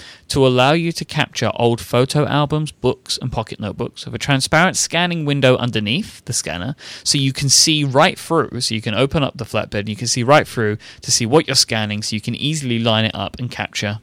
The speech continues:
your photos or your notes. The Doxy Flip is perfect for field notes and Moleskine notebooks,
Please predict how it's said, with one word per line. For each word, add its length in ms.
your 420
photos 520
or 240
your 360
notes. 380
The 80
Doxy 380
Flip 300
is 100
perfect 440
for 100
field 300
notes 380
and 160
Moleskine 400
notebooks, 480